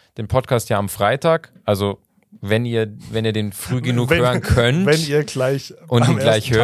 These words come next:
Speaker 1: hört,
Speaker 2: einschaltet.
Speaker 1: dann, dann könnt ihr vielleicht doch gleich das Spiel verfolgen, wenn ihr es davor noch nicht wusstet. Aber das ist halt jetzt extrem entscheidend und da wird's spannend, ob man die, die individuelle Klasse, die ja Mailand hat, mit Delaney, auch mit Rodriguez, mit Datome,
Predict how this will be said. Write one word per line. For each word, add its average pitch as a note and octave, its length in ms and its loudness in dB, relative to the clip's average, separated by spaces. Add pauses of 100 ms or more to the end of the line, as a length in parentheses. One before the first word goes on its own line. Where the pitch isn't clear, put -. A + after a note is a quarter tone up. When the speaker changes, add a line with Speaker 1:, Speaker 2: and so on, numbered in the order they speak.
(100)
Speaker 1:
hört, C3 40 -6
Speaker 2:
einschaltet. C3 680 -4
Speaker 1:
dann, A2+ 200 2
dann A2+ 140 2
könnt C3+ 220 -2
ihr B2+ 80 2
vielleicht A#2+ 320 2
doch A#2 100 -2
gleich B2 160 0
das - 100 -12
Spiel A#2 220 -6
verfolgen, A2 560 -2 (120)
wenn G#2 100 -2
ihr G#2 40 -2
es F#2+ 60 -6
davor G#2 240 0
noch G2+ 80 -2
nicht F#2 160 -4
wusstet. B2+ 380 -4 (340)
Aber G#2 220 2
das A2 160 -6
ist - 120 -6
halt G#2+ 280 -2
jetzt - 420 -8
extrem A2 380 -2
entscheidend G#2+ 500 0
und G#2 140 -6
da G#2 100 -2
wird's - 320 -8
spannend, A#2+ 460 -2
ob G2+ 80 -4
man G#2+ 160 -2
die, G#2 260 -4 (380)
die B2 60 -6
individuelle A2 500 -2
Klasse, A#2+ 360 -2
die G2 140 -12
ja G#2+ 160 2
Mailand G2+ 540 -2
hat, - 280 -2
mit G#2 260 -6
Delaney, G#2+ 640 -2
auch G#2+ 160 -2
mit G#2 180 -6
Rodriguez, G#2 540 -8
mit G#2+ 140 -10
Datome, A2 500 -4